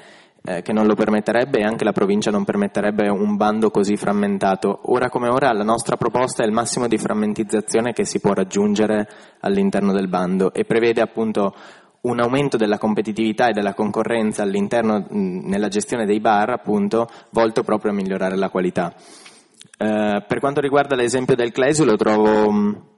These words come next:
bizzarro, eh, nel senso che, mh, no, cioè, non l'esempio, scusa, del Clesio, il paragone con la scuola Sant'Anna,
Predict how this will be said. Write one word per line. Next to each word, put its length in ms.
bizzarro, 800
eh, 400
nel 260
senso 300
che, 280
mh, 680
no, 320
cioè, 240
non 200
l'esempio, 440
scusa, 300
del 160
Clesio, 480
il 120
paragone 480
con 120
la 100
scuola 320
Sant'Anna, 680